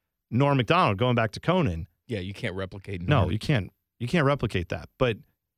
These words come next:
Speaker 1: Norm was on Conan one time. That, that, uh, was it Courtney Thorne Smith that was
Speaker 2: Yes.
Speaker 1: on? That, if you've not looked that up, it's one of the most popular, I'm sure, videos of Conan's ever,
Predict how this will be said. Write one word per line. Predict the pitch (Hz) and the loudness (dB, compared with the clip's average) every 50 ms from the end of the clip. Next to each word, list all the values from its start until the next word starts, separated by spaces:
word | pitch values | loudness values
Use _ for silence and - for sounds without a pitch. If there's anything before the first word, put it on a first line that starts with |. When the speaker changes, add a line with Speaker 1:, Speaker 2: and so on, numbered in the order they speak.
| _ _ | _ _
Speaker 1:
Norm | - 113 120 131 143 185 208 196 156 131 | -2 0 2 4 4 4 4 2 2 2
was | 117 120 117 107 - | 2 0 0 0 0
on | 135 127 127 120 107 | 2 2 2 2 2
Conan | - - 160 196 185 143 120 110 | 0 0 2 2 2 2 2 2
one | 104 101 98 | 2 0 0
time. | 92 - 104 101 98 | 0 0 0 0 0
That, | 101 101 95 - - _ _ | 0 -2 -2 -4 -8 _ _
that, | - 107 101 92 - - _ _ - | -2 0 0 -2 -4 -10 _ _ -2
uh, | 113 98 98 98 95 92 90 90 90 82 - _ _ _ _ _ - | 0 0 2 2 2 0 0 0 -2 -4 -8 _ _ _ _ _ -4
was | 120 110 | -4 -4
it | 110 | -2
Courtney | - - 196 190 185 | -2 -2 0 0 0
Thorne | 160 - 180 175 156 | 0 0 0 0 0
Smith | - - 160 170 160 - | 0 0 0 -2 0 0
that | 156 139 | 0 0
was | 139 131 | 2 2
Speaker 2:
Yes. | 151 | 2
Speaker 1:
on? | 151 151 151 151 143 - - _ _ _ _ _ _ | 2 2 2 2 0 -4 -10 _ _ _ _ _ _
That, | 139 147 165 170 - _ - | 2 2 2 2 -2 _ -4
if | 147 135 120 | -2 -2 0
you've | 147 160 160 | 0 0 2
not | 170 175 160 139 127 | 4 4 4 4 4
looked | 131 123 - | 2 2 2
that | - 120 113 | 2 2 2
up, | 113 101 | 2 2
it's | 104 - | 2 2
one | 139 | 2
of | 135 | 4
the | 127 117 | 4 4
most | 113 101 - - | 4 2 2 2
popular, | - 123 117 110 - 107 101 98 98 | 2 2 4 2 2 2 2 2 2
I'm | 101 101 | 0 0
sure, | 98 - 110 98 | -2 -2 -4 -2
videos | 90 107 104 101 95 95 92 92 | 0 0 0 0 0 -2 -2 -4
of | 98 - | -8 -6
Conan's | - 120 110 104 101 95 85 - - | -2 0 0 0 0 -2 -4 -6 -4
ever, | - 107 98 95 90 90 87 | -4 -4 -2 -2 -4 -4 -6